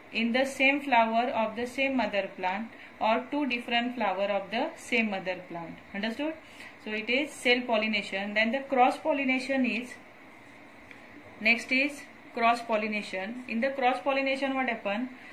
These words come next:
This transfer of the pollen grain from anther of stamen to the stigma of carpel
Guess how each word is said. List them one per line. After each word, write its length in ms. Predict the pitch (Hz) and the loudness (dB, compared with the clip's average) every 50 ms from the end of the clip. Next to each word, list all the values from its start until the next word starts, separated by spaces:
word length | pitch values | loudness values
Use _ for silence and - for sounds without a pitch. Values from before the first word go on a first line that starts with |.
| - - - | -18 -10 -6
This 200 | 208 247 247 247 | -4 -4 -4 0
transfer 480 | - 247 233 226 226 226 - 262 269 277 | 4 4 4 4 4 2 0 2 4 4
of 160 | 277 262 247 | 4 4 4
the 140 | 277 285 277 | 2 2 2
pollen 380 | 285 262 226 220 226 233 247 | 2 -2 0 2 2 2 2
grain 320 | 240 - - - - - - - | 2 0 -2 -4 -6 -8 -10 -6
from 300 | 214 220 220 226 247 - | -2 0 0 0 0 2
anther 420 | - 214 214 208 214 - 254 254 262 | 2 4 4 2 0 -2 0 0 2
of 160 | 269 269 262 | 0 0 -2
stamen 640 | - - 254 233 226 226 226 233 240 247 254 247 - | 0 2 4 4 6 6 6 6 6 4 2 -2 -4
to 120 | 262 262 | -4 -2
the 160 | 254 277 277 277 | 2 2 2 2
stigma 500 | 277 - 247 226 214 233 240 233 233 233 | 0 0 -2 -2 0 0 -2 -2 -2 -4
of 120 | 233 - | -4 -2
carpel 580 | 220 208 196 190 - - 202 185 190 220 247 | 0 0 0 0 -4 -6 -6 -4 -4 -4 -6